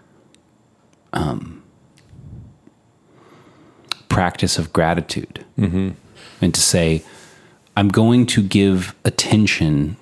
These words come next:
Speaker 1: to the things that seem to be going right. Those things seem to me like a lie right now,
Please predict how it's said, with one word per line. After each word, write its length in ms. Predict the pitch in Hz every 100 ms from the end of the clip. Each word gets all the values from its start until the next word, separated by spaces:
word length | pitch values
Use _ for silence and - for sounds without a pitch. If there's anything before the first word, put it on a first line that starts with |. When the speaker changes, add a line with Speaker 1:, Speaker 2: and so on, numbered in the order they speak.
| _ _ -
Speaker 1:
to 100 | 95
the 100 | 85
things 460 | - 90 87 87
that 140 | - -
seem 300 | - 92 82
to 100 | 82
be 100 | 85
going 320 | 82 80 80
right. 380 | 78 76 67 - - - -
Those 300 | - 101 104
things 240 | - 104 -
seem 300 | - 95 90
to 120 | -
me 120 | 85
like 160 | 78 80
a 60 |
lie 360 | 71 76 80 76
right 260 | 71 67 -
now, 320 | 65 71